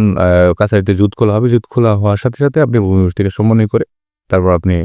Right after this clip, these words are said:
খাজনা দিতে পারবেন, বিকাশেও দিতে পারবেন, কিংবা চাইলে আপনি বাইরে থেকেও দিতে পারবেন। তো আশা করি, এ, দুটো জিনিস আমি আপনাদেরকে ক্লিয়ার করতে পারছি যে এখন আপনার পূর্বের যে নামজারিগুলো আছে, এগুলোতে আপনার খাজনা কীভাবে দিবেন এবং আপনার ডিজিটাল যে নামজারিগুলো আছে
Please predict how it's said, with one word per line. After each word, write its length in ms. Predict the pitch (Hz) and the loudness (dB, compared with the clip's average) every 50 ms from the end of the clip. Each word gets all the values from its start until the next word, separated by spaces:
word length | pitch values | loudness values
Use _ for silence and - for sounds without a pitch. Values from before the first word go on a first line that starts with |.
| 107 | -4
খাজনা 240 | - - 98 92 92 | -4 -4 -2 -2 -2
দিতে 180 | 87 - - 87 | -4 -4 -4 -4
পারবেন, 220 | 85 82 82 82 82 | -4 -2 -4 -4 -4
বিকাশেও 340 | 85 92 - 101 - - 107 | -4 -4 -4 -4 -2 -2 -2
দিতে 180 | 110 120 120 139 | -2 -2 -2 -2
পারবেন, 240 | 139 156 160 185 214 214 | -2 -2 -2 -2 -2 -2
কিংবা 180 | 170 - 107 92 | -2 -2 -4 -4
চাইলে 160 | 87 - 87 87 | -4 -4 -4 -4
আপনি 140 | - 92 | -4 -2
বাইরে 180 | 85 87 87 87 | -4 -2 -4 -4
থেকেও 220 | 85 - - 85 | -8 -8 -8 -6
দিতে 200 | 82 85 82 80 | -6 -6 -6 -4
পারবেন। 260 | 80 80 78 69 73 - - _ _ _ _ _ _ _ _ _ _ _ _ _ _ _ _ _ _ _ _ - | -4 -4 -4 -6 -10 -14 -16 _ _ _ _ _ _ _ _ _ _ _ _ _ _ _ _ _ _ _ _ -4
তো 60 | 90 92 92 87 | -2 -2 -2 -2
আশা 180 | - 98 - 110 | -4 -4 -6 -4
করি, 180 | 101 113 113 113 110 - - 90 | -2 -2 -2 -2 -2 -4 -4 -2
এ, 60 | 90 87 | -2 -2
দুটো 220 | 82 87 90 - | -2 -4 -4 -4
জিনিস 220 | 90 87 92 92 87 - | -4 -2 -2 -2 -2 -4
আমি 160 | 92 92 92 92 | -6 -6 -4 -6
আপনাদেরকে 400 | 90 82 92 87 90 90 90 92 87 | -4 -4 -4 -6 -6 -6 -6 -8 -6
ক্লিয়ার 280 | - 92 95 95 92 | -4 -2 0 0 0
করতে 220 | 90 101 98 - 104 | -2 -4 -4 -4 -4
পারছি 260 | 98 107 104 - 147 147 | -4 -4 -4 -4 -6 -4
যে 120 | 127 104 92 | -2 -2 -2
এখন 160 | 90 - - 90 | -2 -2 -4 -6
আপনার 220 | 90 87 - 98 85 | -6 -4 -4 -6 -6
পূর্বের 380 | - - 113 107 104 113 104 95 | -2 -2 -2 0 2 2 0 2
যে 120 | 95 104 98 | 0 0 0
নামজারিগুলো 480 | 95 98 95 92 92 87 90 85 90 92 | 2 0 0 0 -2 -2 -2 -2 0 -2
আছে, 160 | 90 87 - 95 | -2 -2 0 0
এগুলোতে 260 | 95 90 90 92 85 - | 0 2 0 0 0 -2
আপনার 180 | 87 - 90 85 | -2 -2 -4 -4
খাজনা 240 | - 95 90 92 92 | -4 -4 -4 -4 -4
কীভাবে 300 | - - 92 92 92 95 | -2 0 0 2 2 2
দিবেন 200 | 95 104 104 104 98 | 2 2 0 0 0
এবং 160 | 92 92 90 87 - | -2 -2 -4 -6 -6
আপনার 260 | - - - - 90 92 | -8 -8 -4 -2 -2 0
ডিজিটাল 340 | 92 101 101 101 95 104 98 95 | 2 2 2 2 0 0 0 2
যে 80 | 98 98 | 2 2
নামজারিগুলো 480 | 92 92 90 87 85 85 85 85 85 85 | 2 2 0 0 -2 -2 -2 -2 -2 -2
আছে 200 | 85 85 - | -4 -4 -4